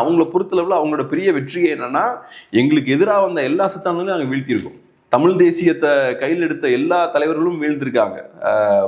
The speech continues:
மாப்போசியா இருக்கலாம், ஆதித்தனார் அவர்களா இருக்கலாம், சம்பத் அவர்களா இருக்கலாம், எல்லாமே வீழ்ந்திருக்காங்க. So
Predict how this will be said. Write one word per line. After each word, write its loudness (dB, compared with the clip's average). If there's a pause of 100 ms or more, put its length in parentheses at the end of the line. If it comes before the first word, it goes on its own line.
மாப்போசியா 0
இருக்கலாம், -2 (500)
ஆதித்தனார் 0
அவர்களா -2
இருக்கலாம், -4 (100)
சம்பத் -2
அவர்களா 0
இருக்கலாம், -4
எல்லாமே 0
வீழ்ந்திருக்காங்க. -4 (600)
So 4